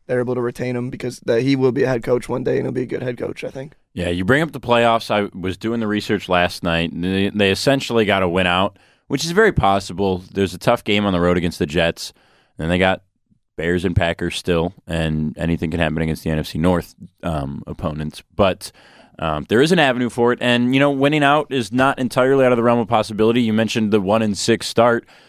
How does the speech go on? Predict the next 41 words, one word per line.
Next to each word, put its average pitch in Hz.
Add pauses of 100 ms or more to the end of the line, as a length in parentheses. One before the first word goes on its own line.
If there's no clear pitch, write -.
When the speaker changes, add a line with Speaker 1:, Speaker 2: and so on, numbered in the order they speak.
(120)
Speaker 2:
since 143
then, 98
and 104
since 113
trading 101
T -
J 98
Hawkinson, 95
who 90 (140)
promptly 95
made 90
some 98 (300)
dumb 80
quote 85
after 85
he 82
was 80
traded 85
about 80
he 82
can 82
finally 85
go 82
to 80
a 80
place 85
and -
win. 80 (480)
Um, 87
since 151
then, 82 (500)
both 120
teams, 82
the 104
Vikings 101
and 101
the 92
Lions, 95
who 107
we'll 90
see 101